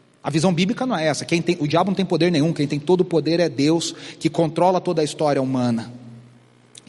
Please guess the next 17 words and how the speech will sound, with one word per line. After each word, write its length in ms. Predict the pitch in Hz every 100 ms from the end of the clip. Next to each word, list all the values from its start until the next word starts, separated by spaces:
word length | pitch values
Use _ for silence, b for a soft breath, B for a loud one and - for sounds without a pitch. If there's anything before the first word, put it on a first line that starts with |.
| B B B B
Mas 220 | 143 170
ele 180 | 175 185
diz, 340 | 156 175 147 - B B B
"Superam 720 | - - 226 - 220 254 330 294
essa 160 | 254
visão 280 | 208 196 208
maniqueísta, 760 | 202 196 - 185 185 196 - 220
dividida 580 | 196 190 156 196 190
de 100 | 180
forma 280 | 180 190 185
simplista 640 | - 190 - 190 220 220
entre 160 | 208 202
o 40 |
bem 180 | 160 190
e 20 |
o 40 | 190
mal, 420 | 156 143 -